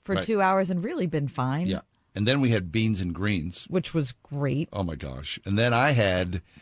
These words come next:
Speaker 2: uh, seafood with angel hair pasta and white clam sauce. Shrimp, scallops, mussels. Dang.
Speaker 1: And I had crab cakes
Speaker 2: Mm.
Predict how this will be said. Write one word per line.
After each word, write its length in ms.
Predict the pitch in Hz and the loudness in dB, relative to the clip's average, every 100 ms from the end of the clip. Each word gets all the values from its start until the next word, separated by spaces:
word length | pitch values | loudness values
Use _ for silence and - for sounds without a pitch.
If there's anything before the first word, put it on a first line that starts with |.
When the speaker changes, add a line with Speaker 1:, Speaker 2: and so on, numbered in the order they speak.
| - - _ - | -20 -20 _ -8
Speaker 2:
uh, 340 | 92 92 90 | -2 0 0
seafood 960 | - - 147 156 - 107 98 101 104 98 - _ _ _ _ - - - | 2 4 4 2 2 2 4 4 2 -2 -6 _ _ _ _ -18 -14 -2
with 240 | 107 101 | 0 2
angel 360 | 113 127 120 113 | 4 6 6 6
hair 200 | 107 101 | 6 4
pasta 720 | - 110 107 - 95 90 87 _ | 2 2 2 0 0 0 -2 _
and 160 | 95 92 | -4 -2
white 320 | 90 98 90 | 2 2 0
clam 340 | - 98 95 92 | 0 0 2 2
sauce. 580 | - 53 - - - - _ _ _ _ | 0 -4 -6 -4 -4 -6 _ _ _ _
Shrimp, 600 | - - 107 101 95 - | -2 2 4 4 2 0
scallops, 760 | - - - 95 92 95 - 92 | 0 0 4 4 4 4 2 4
mussels. 720 | 90 87 95 92 80 - - _ - _ _ _ _ - | 4 4 4 4 2 0 -2 _ -20 _ _ _ _ -18
Dang. 360 | - - - - _ _ _ | -14 -14 -16 -20 _ _ _
Speaker 1:
And 180 | 175 - - _ | 2 2 -2 _
I 180 | 165 233 | 4 6
had 320 | 233 156 147 - - | 6 4 2 -6 -18
crab 400 | - 214 403 285 | -6 -2 0 -2
cakes 400 | - - - - | -2 -4 -4 -2
Speaker 2:
Mm. 240 | 95 90 | 0 0